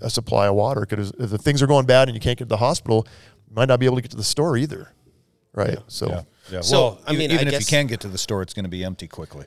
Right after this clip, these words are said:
Speaker 1: Yeah, the shelves are empty. Yeah, exactly.
Speaker 2: But that go-, also goes to, like, if you're gonna stockpile medical gear, there's other things that you're gonna need in situations.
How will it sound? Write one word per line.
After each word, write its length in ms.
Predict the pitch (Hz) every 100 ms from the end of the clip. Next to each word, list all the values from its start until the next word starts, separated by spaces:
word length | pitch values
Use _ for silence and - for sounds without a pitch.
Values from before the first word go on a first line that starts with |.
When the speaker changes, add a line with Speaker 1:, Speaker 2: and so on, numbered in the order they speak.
| _ -
Speaker 1:
Yeah, 140 | 131
the 80 | 120
shelves 360 | - 120 117
are 60 | 117
empty. 320 | 120 - 143
Yeah, 240 | 113 127 123 -
exactly. 240 | 104 - -
Speaker 2:
But 20 | 120
that 160 | 160 147
go-, 180 | 135 - 113 -
also 260 | 123 120 110
goes 200 | 110 104
to, 120 | -
like, 260 | 104 98 - _
if 220 | 117 -
you're 80 | 113
gonna 160 | 117
stockpile 840 | 107 117 107 - 110 107 104 107 104 _ _ _ _ _
medical 460 | 117 113 107 110
gear, 320 | 104 104 104 110 _ _ _ _ _ _
there's 180 | 120 110
other 180 | 110 110
things 320 | 104 104 101
that 160 | 107 -
you're 80 | 101
gonna 140 | 101
need 260 | 104 101 98
in 100 | 98
situations. 720 | 92 - 67 82 78 90